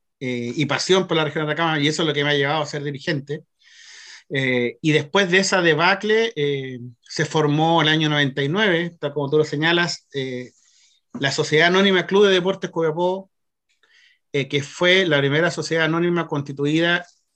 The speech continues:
pero no a la ley de la ley social, la, la, de la ley de sociedades anónimas deportivas profesionales, sino que como una sociedad anónima, eh, de personas que, eh,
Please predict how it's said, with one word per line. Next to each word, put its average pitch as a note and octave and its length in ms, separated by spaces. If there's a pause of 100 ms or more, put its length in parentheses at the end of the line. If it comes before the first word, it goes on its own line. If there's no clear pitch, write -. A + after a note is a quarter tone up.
pero C#3 180
no D#3 140
a G3+ 40
la G#3 80
ley G#3 140
de A3 60
la G#3+ 120
ley G#3 160
social, G3 540
la, D#3+ 220
la, C#3+ 180
de D3 200
la D3+ 120
ley F3 160
de F3 80
sociedades E3+ 340
anónimas E3+ 340
deportivas D#3+ 420
profesionales, E3 580
sino D#3 240
que D#3+ 100
como D3 160
una D#3 160
sociedad D3+ 340
anónima, E3 500 (720)
eh, C3+ 220
de C#3+ 140
personas E3+ 480
que, D#3 400
eh, B2 340